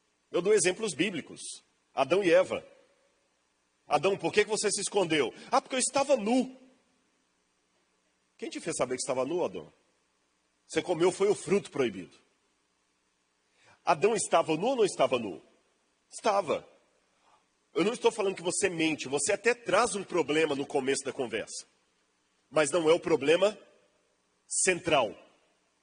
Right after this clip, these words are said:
principal. É um problema pra disfarçar o verdadeiro problema.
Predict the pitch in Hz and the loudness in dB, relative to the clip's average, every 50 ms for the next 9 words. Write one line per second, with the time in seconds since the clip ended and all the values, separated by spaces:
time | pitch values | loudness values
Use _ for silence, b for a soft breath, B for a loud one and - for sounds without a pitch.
0 | _ _ _ _ _ _ _ _ _ _ _ 185 190 196 - 180 - - 160 143 | _ _ _ _ _ _ _ _ _ _ _ -2 0 0 0 0 0 2 2 2
1 | 131 107 90 - - _ _ _ _ _ _ _ _ _ _ _ _ _ _ _ | 2 2 -2 -8 -16 _ _ _ _ _ _ _ _ _ _ _ _ _ _ _
2 | _ _ _ _ _ _ - 139 151 151 - 185 175 139 147 160 180 185 196 190 | _ _ _ _ _ _ -2 0 0 0 0 0 0 2 2 2 2 2 2 0
3 | - 185 175 170 160 131 185 226 - - 214 185 - - - 175 190 208 143 170 | 2 2 0 0 0 -2 -2 -2 0 2 0 0 0 0 2 2 2 2 2 0
4 | 160 135 151 127 131 139 131 - 139 131 113 101 98 78 - - | 0 0 0 0 0 -2 -4 -4 -4 -6 -4 -4 -6 -10 -10 -14